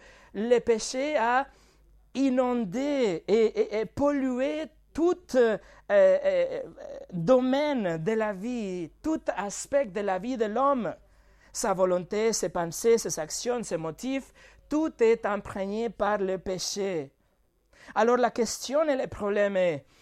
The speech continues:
comment est-ce qu'un pécheur d'un tel calibre peut être adopté par Dieu ?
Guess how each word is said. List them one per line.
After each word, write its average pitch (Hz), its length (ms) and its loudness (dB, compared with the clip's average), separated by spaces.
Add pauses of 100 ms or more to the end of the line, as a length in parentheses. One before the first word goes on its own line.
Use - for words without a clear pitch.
(200)
comment 277 500 2
est-ce 320 180 -4
qu'un 269 180 0
pécheur 233 560 0
d'un 220 320 2
tel 302 420 -2
calibre 247 760 -2 (540)
peut 294 220 0
être 254 540 2
adopté 220 640 -4
par 208 260 -4
Dieu ? 156 420 -6